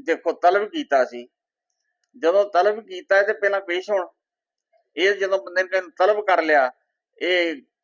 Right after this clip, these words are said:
ਨਹੀਂ ਮੰਨਦੇ ਤੇ ਫਿਰ ਤਨਖਾਹੀਆ ਕਰਾ ਦੇਣਾ ਹੀ ਦੇਣਾ ਹੈਗਾ। ਇਹਨਾਂ ਦਾ ਫਰਜ਼ ਬਣਦਾ ਸੀ। ਇਹਨਾਂ ਨੇ ਕੀ ਕੀਤਾ? ਉਲਟਾ ਕਰ ਦਿੱਤਾ ਵੀ ਇਹ ਲਓ ਜੀ, ਅਸੀਂ ਤਨਖਾਹੀਆ, ਉਹ ਤਨਖਾਹੀਆ ਕਰਾ ਦਿੱਤੇ, ਬੰਦੇ ਨੂੰ ਕੀ ਹੱਕ ਹੈਗਾ?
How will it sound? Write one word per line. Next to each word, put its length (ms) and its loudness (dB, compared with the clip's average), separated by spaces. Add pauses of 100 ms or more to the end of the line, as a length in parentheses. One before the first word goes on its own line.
ਨਹੀਂ 220 0
ਮੰਨਦੇ 380 0
ਤੇ 120 -10
ਫਿਰ 140 -4
ਤਨਖਾਹੀਆ 440 0
ਕਰਾ 220 0
ਦੇਣਾ 260 -2
ਹੀ 60 0
ਦੇਣਾ 260 -6
ਹੈਗਾ। 240 -18 (260)
ਇਹਨਾਂ 160 0
ਦਾ 60 6
ਫਰਜ਼ 260 -4
ਬਣਦਾ 360 -2
ਸੀ। 120 -10
ਇਹਨਾਂ 180 0
ਨੇ 100 0
ਕੀ 180 -18
ਕੀਤਾ? 360 -6 (380)
ਉਲਟਾ 460 4
ਕਰ 220 -2
ਦਿੱਤਾ 300 -4
ਵੀ 160 -4
ਇਹ 120 -2
ਲਓ 160 -2
ਜੀ, 240 -6
ਅਸੀਂ 180 -12
ਤਨਖਾਹੀਆ, 360 -2
ਉਹ 160 2
ਤਨਖਾਹੀਆ 520 0
ਕਰਾ 220 2
ਦਿੱਤੇ, 300 -4
ਬੰਦੇ 260 -6
ਨੂੰ 100 -12
ਕੀ 160 -4
ਹੱਕ 280 -4
ਹੈਗਾ? 240 -8